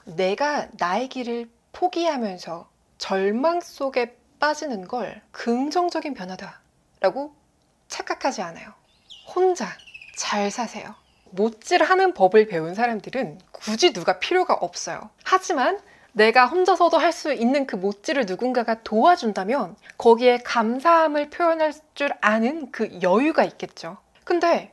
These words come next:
상대방이 도와주지 않는다고 해서 내가 섭섭해할까요? 아니요. 혼자서도 할 수 있거든요.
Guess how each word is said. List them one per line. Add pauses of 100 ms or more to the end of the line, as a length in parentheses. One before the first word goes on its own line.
(220)
상대방이
도와주지
않는다고
해서
내가
섭섭해할까요? (400)
아니요. (220)
혼자서도
할
수
있거든요.